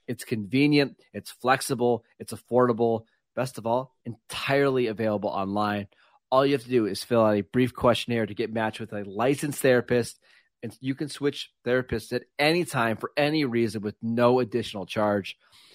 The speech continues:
If you want to live a more empowered life,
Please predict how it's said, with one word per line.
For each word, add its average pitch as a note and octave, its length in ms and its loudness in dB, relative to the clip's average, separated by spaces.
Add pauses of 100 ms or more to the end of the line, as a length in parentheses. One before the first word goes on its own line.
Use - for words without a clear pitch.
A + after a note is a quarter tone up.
(300)
If A#2 160 -6
you A#2+ 140 0
want C3+ 280 2
to D3+ 100 -2
live B2 220 2
a G#2+ 100 2
more G#2+ 340 -2
empowered A#2+ 600 0
life, G2+ 360 -2